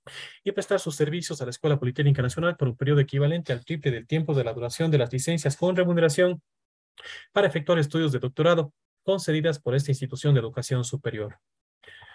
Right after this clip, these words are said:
Cuarto y último acápite, conclusión y recomendación. En lo pertinente, la Dirección de Talento Humano recomienda dar por concluida la licencia con remuneración concedida mediante acción de personal setecientos catorce dos mil veintiuno de doce de mayo de dos mil veintiuno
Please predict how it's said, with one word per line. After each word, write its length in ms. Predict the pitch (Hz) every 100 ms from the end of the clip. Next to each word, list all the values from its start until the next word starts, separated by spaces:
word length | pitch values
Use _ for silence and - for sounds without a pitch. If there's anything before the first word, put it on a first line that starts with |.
| _
Cuarto 420 | _ 139 143 143
y 100 | 127
último 280 | 120 113 127
acápite, 580 | 131 143 139 135 - - _
conclusión 540 | 131 135 139 160 156
y 120 | 147 139
recomendación. 920 | 143 143 135 127 120 110 113 101 131
En 160 | 156 160
lo 120 | 147
pertinente, 600 | 143 143 135 123 104 - _ _ - - - - -
la 100 | 127
Dirección 300 | 127 131 139
de 80 |
Talento 300 | 131 135 143
Humano 260 | 156 175 165
recomienda 460 | 135 131 147 160 135
dar 180 | 135
por 160 | 139 147
concluida 400 | 120 123 139 139
la 80 | 110
licencia 460 | 107 - 143 120
con 120 | - 117
remuneración 520 | 117 120 120 151 147
concedida 400 | 143 123 139 135
mediante 320 | 117 123 123
acción 180 | 120 143
de 80 | 135
personal 480 | 139 139 135 143
setecientos 560 | 143 139 131 - 127 131
catorce 360 | 123 131 127 -
dos 120 | 117
mil 140 | 127
veintiuno 420 | 135 131 180 175
de 100 | 143
doce 300 | 110 156 -
de 80 | 156
mayo 240 | 135 139 123
de 100 | 113
dos 160 | 117
mil 120 | 123
veintiuno 420 | 120 131 160 160